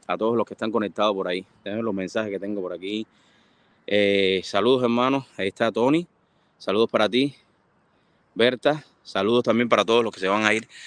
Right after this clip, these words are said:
eh, conectando. Los quiero. Aquí tengo uno de los ríos más grandes de Alemania,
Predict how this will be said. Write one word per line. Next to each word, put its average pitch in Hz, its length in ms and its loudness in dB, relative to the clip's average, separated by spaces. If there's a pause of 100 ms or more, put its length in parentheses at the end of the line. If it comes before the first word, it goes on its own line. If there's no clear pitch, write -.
(300)
eh, 92 440 -2
conectando. 95 720 0 (400)
Los 104 160 0
quiero. 147 340 2 (1040)
Aquí 110 240 -2
tengo 143 280 2
uno 147 140 4
de 135 60 6
los 123 140 0
ríos 135 220 2
más 120 180 2
grandes 127 240 2
de 120 60 4
Alemania, 107 460 -4